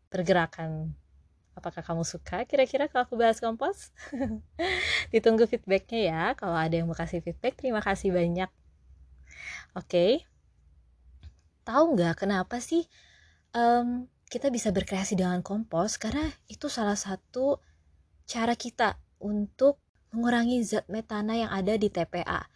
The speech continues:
T P A itu adalah tempat pembuangan akhir. Jadi,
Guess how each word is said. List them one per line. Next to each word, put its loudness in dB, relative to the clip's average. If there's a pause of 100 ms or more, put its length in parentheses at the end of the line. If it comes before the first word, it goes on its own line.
(400)
T -4
P -4
A 4
itu 2
adalah 2
tempat -6
pembuangan -2
akhir. -10 (480)
Jadi, 2